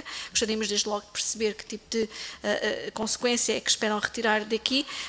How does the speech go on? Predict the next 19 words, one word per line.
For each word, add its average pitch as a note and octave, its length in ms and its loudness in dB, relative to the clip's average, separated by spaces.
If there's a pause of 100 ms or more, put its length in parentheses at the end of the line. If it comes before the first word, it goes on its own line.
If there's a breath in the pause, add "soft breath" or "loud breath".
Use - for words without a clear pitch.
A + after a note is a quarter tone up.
Por C4+ 100 8
outro C4+ 220 6
lado B3+ 200 6
também, C4 540 4
não A#3+ 180 2
sendo B3+ 500 4
a, A#3 220 6
a A#3 40 6
mobilidade A#3+ 420 6
por A3+ 140 -4
doença A3+ 400 2
um A3 100 0
concurso, A3+ 500 0
nem B3+ 120 2
pode A#3 260 6
ser A#3+ 100 4
encarado A3+ 440 2
como A#3 200 0
tal, B3 320 8